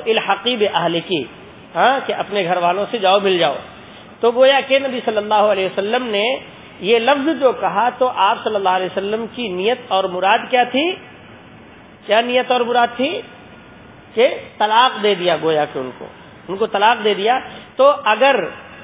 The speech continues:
کوئی لفظ ایسا کوئی شخص استعمال کرے، شوہر کوئی اگر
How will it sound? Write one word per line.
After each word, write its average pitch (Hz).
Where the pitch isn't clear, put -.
کوئی 254
لفظ 240
ایسا 214
کوئی 233
شخص 226
استعمال 175
کرے، 180
شوہر 185
کوئی 202
اگر 202